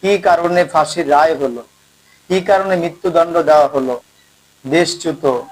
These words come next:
ক্ষমতাচ্যুত শেখ হাসিনাকে? আমরা সর্বপ্রথমে জানব তার ব্যাপারে কোনো জুলুম করা হলো না তো, নাকি এই সিদ্ধান্ত নিয়ে দেশের জনগণ, দেশের শাসকগণ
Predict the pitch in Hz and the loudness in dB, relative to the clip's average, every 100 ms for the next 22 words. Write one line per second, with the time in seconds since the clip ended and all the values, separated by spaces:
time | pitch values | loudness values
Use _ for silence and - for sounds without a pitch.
0 | - _ _ _ - 151 180 175 185 170 | -20 _ _ _ -6 -4 0 0 -2 -4
1 | 143 143 127 - _ _ _ - 170 165 | -2 0 0 -4 _ _ _ -6 -2 -2
2 | - 147 - 180 147 - - - - - | 0 -2 0 0 0 -2 -8 -20 -20 -20
3 | _ _ _ - 165 196 202 190 185 214 | _ _ _ -4 -2 0 0 0 2 2
4 | 208 202 208 202 147 139 135 135 120 - | 0 -2 -2 0 2 0 0 -2 -2 -8
5 | _ _ _ _ - 165 180 202 196 202 | _ _ _ _ -2 0 2 2 2 2
6 | 196 196 185 143 165 208 208 185 175 151 | 0 -2 -2 -2 0 0 0 0 2 2
7 | 156 160 151 143 156 127 - _ _ _ | 0 2 0 -2 -6 -6 -10 _ _ _
8 | _ _ _ 151 156 156 160 131 - _ | _ _ _ -2 -2 -2 -4 -4 -8 _
9 | _ _ _ 175 196 196 160 151 202 208 | _ _ _ 0 0 -2 -2 0 0 2
10 | 208 202 202 202 202 - _ _ _ _ | 0 0 0 0 -2 -8 _ _ _ _
11 | 139 156 - 170 143 143 151 147 151 143 | -2 0 0 -2 0 0 2 4 2 2
12 | 123 _ _ _ - 147 - 175 160 160 | -6 _ _ _ -8 -4 -2 -2 0 -2
13 | 151 170 147 151 147 127 | -2 -4 -2 2 2 0